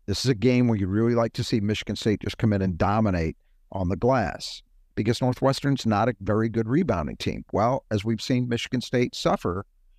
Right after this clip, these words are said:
on several occasions this year, they did not do that. Yes, they had an edge. No, it was not nearly as significant as it should have been or needed to be. And the first half performance was shameful.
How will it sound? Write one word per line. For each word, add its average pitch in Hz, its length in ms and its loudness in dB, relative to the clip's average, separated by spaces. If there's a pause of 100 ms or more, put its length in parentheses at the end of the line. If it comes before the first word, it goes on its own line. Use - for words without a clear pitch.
(260)
on 107 340 2
several 117 380 2
occasions 147 500 0
this 98 180 -4
year, 104 200 0
they 104 120 2
did 120 200 2
not - 260 4
do 85 160 -2
that. - 280 -6 (420)
Yes, 120 420 2
they 151 140 2
had 147 200 4
an 131 140 2
edge. 104 500 0 (300)
No, 120 380 2
it 113 80 0
was 107 220 -2
not 113 200 2
nearly 110 480 2
as 101 100 0
significant 98 680 0
as 92 120 0
it - 120 -6
should 113 180 0
have 98 140 0
been 90 180 0
or 90 80 -4
needed 90 380 -2
to - 120 -20
be. - 120 -10 (640)
And 120 140 4
the 101 80 2
first 143 320 0
half 104 240 0
performance 95 640 -2
was 90 120 -2
shameful. 87 500 -4